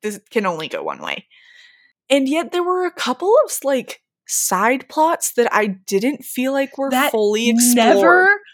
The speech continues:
Speaker 2: were acknowledged, and I have feelings. Like,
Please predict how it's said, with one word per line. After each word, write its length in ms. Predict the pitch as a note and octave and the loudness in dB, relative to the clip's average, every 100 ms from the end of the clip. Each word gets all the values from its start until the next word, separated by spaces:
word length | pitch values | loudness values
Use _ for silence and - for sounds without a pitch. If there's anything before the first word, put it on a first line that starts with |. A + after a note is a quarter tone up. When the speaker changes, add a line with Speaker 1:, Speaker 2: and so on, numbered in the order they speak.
| _ - | _ -4
Speaker 2:
were 220 | E4 D#4+ | 2 4
acknowledged, 1000 | D4+ C4+ A3+ A#3 C#4 F#4 G#4 - - - _ _ _ - | 4 2 2 2 0 -2 -2 -8 -12 -16 _ _ _ -2
and 160 | D4+ B3+ B3+ | 2 2 4
I 540 | B3 D4 E4 F4+ F4 F4 _ _ _ _ _ - - | 8 10 10 8 0 -6 _ _ _ _ _ -16 2
have 420 | C4 A#3+ C#4 C4 - | 6 8 6 -4 -8
feelings. 920 | - C#4 C4 A#3+ F#3+ E3+ G3+ B3+ - _ _ _ - | -8 -2 0 0 -2 -4 -8 -8 -10 _ _ _ -2
Like, 320 | B3 A3+ - | 0 0 -2